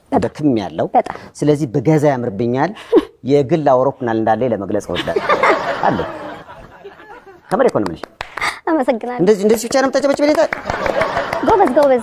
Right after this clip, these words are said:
Speaker 2: ፎቶ
Speaker 1: ግን
Speaker 2: ላሳይሽ እንዴ?
Speaker 1: አዎ፣ አሳይኝ።
Speaker 2: በማስረጃ ነው።
Speaker 1: <laughs>
Speaker 2: አ፣ በ-፣ እምልሽ እንደዚህ ትልቅ ደረጃ ላይ ሲደርስ የሀገር ውስጥ ዝነኛ ሰው እኮ ደስ ይላል አይደል?
Speaker 1: አዎ፣ ደስ ይላል።
Speaker 2: የግል ፕሌኔን አንዴ ላሳይሽ። ኤርፕሌን ሙድ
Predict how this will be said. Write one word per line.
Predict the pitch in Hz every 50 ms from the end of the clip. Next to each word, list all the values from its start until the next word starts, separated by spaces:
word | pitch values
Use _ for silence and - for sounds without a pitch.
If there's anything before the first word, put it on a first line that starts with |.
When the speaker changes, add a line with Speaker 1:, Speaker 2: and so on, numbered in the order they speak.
| - -
Speaker 2:
ፎቶ | - -
Speaker 1:
ግን | 262 247 240
Speaker 2:
ላሳይሽ | 247 - - 302 302 -
እንዴ? | 180 - - - - - - - - - - _
Speaker 1:
አዎ፣ | - 240 202
አሳይኝ። | - - - - - - - 233 247 226 - - _ _ _ _ _ -
Speaker 2:
በማስረጃ | 143 170 175 160 160 151 123 143 120
ነው። | - - - - _ _ -
Speaker 1:
<laughs> | 294 311 330 - - 508 466 - 640 587 440 539 480 523 - _ _ _ _ -
Speaker 2:
አ፣ | 143 139 139 139 135 135 131 131 131 131 - - - - - -
በ-፣ | 156 156 160 160 151 156 151 - - - - - _ - - - - - - _ _ -
እምልሽ | 254 277 277 262 269 -
እንደዚህ | 240 247 269 202 185 196 147 113 127 127 -
ትልቅ | - 247 320 311 175
ደረጃ | 202 180 156 160
ላይ | 151 147
ሲደርስ | - 151 135 147 127 -
የሀገር | 135 127 123 117 123
ውስጥ | 120 - - - 120 110 101 101 101
ዝነኛ | 95 120 131 127 123 123 120 120
ሰው | 117 - 151
እኮ | - 277
ደስ | 254 262 -
ይላል | 165 113 95 120
አይደል? | 156 302 277 339 554 440
Speaker 1:
አዎ፣ | 330 320 285 262
ደስ | 262 - 311
ይላል። | 320 330 339 359 - - - _ -
Speaker 2:
የግል | - 120 127 120 131 123 117 120 117
ፕሌኔን | - 113 117 117 117 113 113
አንዴ | 117 113 110 110
ላሳይሽ። | 104 104 104 - 104 107 - 202 - - - _ _ _ - - - - - 85 87 - - _ _ _ _ _ _ _ _ _ _ _ _ _ _ _ _ _ _ -
ኤርፕሌን | - 123 101 - 107 110 110 107
ሙድ | 107 107 107